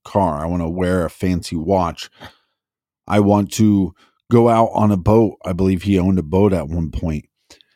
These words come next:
He, he wants to live this flashy lifestyle. I would think that this would be very difficult to keep up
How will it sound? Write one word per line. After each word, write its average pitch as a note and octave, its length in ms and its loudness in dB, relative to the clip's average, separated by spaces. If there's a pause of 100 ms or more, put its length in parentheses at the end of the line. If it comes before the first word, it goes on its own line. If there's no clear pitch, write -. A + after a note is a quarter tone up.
(340)
He, C3 240 -2
he C3+ 160 2
wants B2+ 420 2
to B2 80 2
live G#2+ 400 2
this F#2 340 -2 (100)
flashy A2 600 -2
lifestyle. F2+ 680 -2
I G#2+ 200 0
would G#2 240 2
think C#3+ 360 -2
that G2 240 0
this G#2+ 200 -2
would G2 120 -2
be F#2+ 120 0
very G#2 400 2
difficult G2+ 680 0
to G2 220 -2
keep - 380 -2 (120)
up A#2 360 0